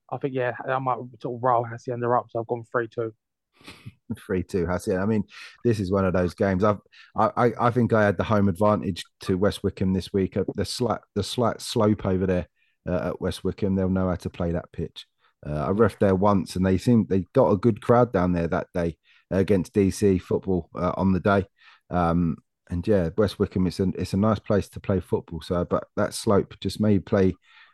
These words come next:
Speaker 2: uh, West Wickham, uh, into their hands a little bit. Uh, Russell has backed a three all draw.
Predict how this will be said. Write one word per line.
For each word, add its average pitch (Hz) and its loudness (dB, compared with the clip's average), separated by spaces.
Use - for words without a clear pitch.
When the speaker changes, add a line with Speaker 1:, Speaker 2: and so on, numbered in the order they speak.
Speaker 2:
uh, 90 2
West 90 0
Wickham, 87 0
uh, 85 0
into 92 0
their 90 4
hands 95 2
a 90 4
little 92 2
bit. 95 0
Uh, 90 2
Russell 113 2
has 95 0
backed - -2
a 95 2
three 113 2
all 104 4
draw. 107 2